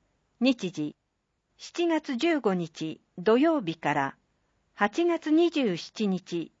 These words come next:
日曜日、午前十時から午後五時。料金、一、二とも、高校生以上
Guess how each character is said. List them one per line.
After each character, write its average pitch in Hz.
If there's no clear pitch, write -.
日 196
曜 220
日、 143
午 247
前 269
十 269
時 175
か 147
ら 147
午 233
後 180
五 160
時。 143
料 285
金、 151
一、 226
二 254
と 220
も、 214
高 320
校 330
生 302
以 285
上 160